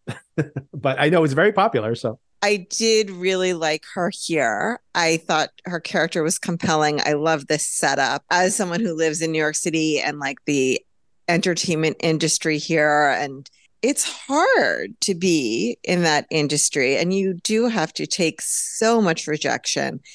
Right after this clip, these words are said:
Speaker 2: And I don't know how people do it. And I mean, it often strikes me when people are famous actors, musicians, whatever it may be,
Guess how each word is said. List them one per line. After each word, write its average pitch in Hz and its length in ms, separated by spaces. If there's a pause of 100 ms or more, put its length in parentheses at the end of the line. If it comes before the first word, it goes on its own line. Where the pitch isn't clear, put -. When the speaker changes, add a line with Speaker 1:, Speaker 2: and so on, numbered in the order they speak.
(300)
Speaker 2:
And 190 80
I 202 120
don't 233 360
know 151 120
how 165 120
people 151 320
do 123 240
it. 90 180
And 165 120
I 160 40
mean, 160 140
it 165 180
often 190 320
strikes 151 440
me 113 320 (500)
when 165 440 (100)
people 151 380
are 151 200
famous 147 680 (100)
actors, 151 540
musicians, 151 640
whatever 147 380
it 131 180
may 139 180
be, 147 360